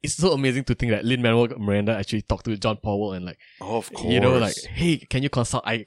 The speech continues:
Speaker 1: I need your consult. I need to consult you for the scores."
Speaker 2: Of course.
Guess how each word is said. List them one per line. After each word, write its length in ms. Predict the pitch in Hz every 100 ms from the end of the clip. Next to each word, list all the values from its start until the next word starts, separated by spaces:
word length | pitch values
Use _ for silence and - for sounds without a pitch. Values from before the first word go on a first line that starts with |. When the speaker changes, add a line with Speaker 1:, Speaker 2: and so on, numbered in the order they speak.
| -
Speaker 1:
I 60 |
need 140 | 135 117
your 120 | 95
consult. 340 | - 98 104 -
I 60 | 104
need 100 | 120
to 60 |
consult 360 | - 95 98 - _
you 260 | 92 139 143
for 300 | 107 92 90
the 80 |
scores." 260 | 90 - 90
Speaker 2:
Of 180 | 135 -
course. 680 | - 147 123 92 80 -